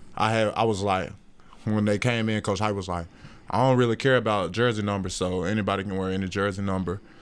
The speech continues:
So then, like, I was like, "Oh, let me try to get a single digit." Like, I wanted zero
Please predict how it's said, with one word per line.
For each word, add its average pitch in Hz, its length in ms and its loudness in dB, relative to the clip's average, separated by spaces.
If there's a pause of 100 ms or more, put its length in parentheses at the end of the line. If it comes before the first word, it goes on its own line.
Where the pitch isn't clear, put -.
(160)
So 95 220 -2
then, 101 380 0
like, 90 160 0
I 92 60 0
was 87 180 -4
like, 69 200 -4
"Oh, 101 400 -2
let 92 140 -2
me 107 60 0
try 98 140 -2
to 95 60 -6
get 92 140 -4
a 92 60 -4
single 113 260 -2
digit." 90 340 -6 (560)
Like, 101 140 4
I 113 160 4
wanted 117 340 4
zero 101 460 0